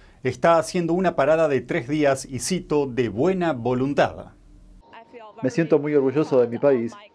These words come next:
Speaker 1: Se trata del mayor de los buques de entrenamiento naval de China y está terminando una gira por cuatro países en el Mar del Sur de China.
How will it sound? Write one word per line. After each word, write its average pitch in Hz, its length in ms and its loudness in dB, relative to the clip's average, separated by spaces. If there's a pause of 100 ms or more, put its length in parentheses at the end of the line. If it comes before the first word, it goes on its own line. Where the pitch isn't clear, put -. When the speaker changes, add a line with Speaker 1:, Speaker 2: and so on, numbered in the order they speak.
(500)
Speaker 1:
Se - 220 2
trata 170 280 2
del 147 200 6
mayor 135 480 4
de 143 80 2
los 120 120 2
buques 143 520 2
de 147 80 2
entrenamiento 139 680 4
naval 127 380 4
de 110 140 -2
China 104 520 0
y 131 120 4
está 135 260 0
terminando 139 460 4
una 139 160 2
gira 143 280 0
por 131 220 0
cuatro 143 380 2
países 123 680 2
en 135 160 2
el 113 140 2
Mar 123 260 2
del 123 160 0
Sur 110 180 -2
de 104 120 0
China. 101 400 0